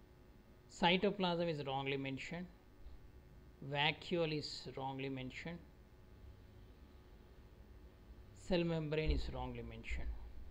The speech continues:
Here nuclear membrane, okay, nucleus, okay, organelles, okay. Organelles means t-, more than one,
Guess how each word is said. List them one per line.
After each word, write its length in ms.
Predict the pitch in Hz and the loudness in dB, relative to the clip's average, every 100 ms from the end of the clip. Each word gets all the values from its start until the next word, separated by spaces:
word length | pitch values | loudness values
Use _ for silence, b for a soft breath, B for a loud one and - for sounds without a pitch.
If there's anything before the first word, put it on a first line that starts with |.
| - - - - - - - - - - - | -12 -16 -18 -18 -20 -20 -20 -20 -20 -20 -12
Here 280 | - 165 160 | 2 6 6
nuclear 480 | 147 156 156 170 165 | 6 0 2 4 4
membrane, 520 | 160 151 160 175 185 - | 2 0 2 2 0 -6
okay, 520 | 135 131 156 170 185 - | -10 -4 -4 -2 -6 -8
nucleus, 640 | 147 143 147 156 165 160 - | -6 -6 -2 0 2 0 -2
okay, 440 | 127 - 156 165 - - - - - - - - - - - - - | -4 -4 -8 -8 -12 -20 -20 -20 -20 -20 -20 -20 -20 -20 -20 -16 -8
organelles, 640 | 131 135 143 147 151 - | -6 -2 -2 0 -2 -4
okay. 440 | 147 127 147 151 160 - - - - - - - - | -6 -4 -4 -4 -6 -16 -20 -20 -20 -20 -20 -18 -4
Organelles 520 | 156 156 165 160 151 | 0 2 2 0 0
means 320 | 185 247 - - | 0 0 -2 -10
t-, 60 | - - - - | -16 -20 -20 -6
more 200 | 160 160 | 0 2
than 220 | 156 156 139 | 4 2 2
one, 220 | 131 | -2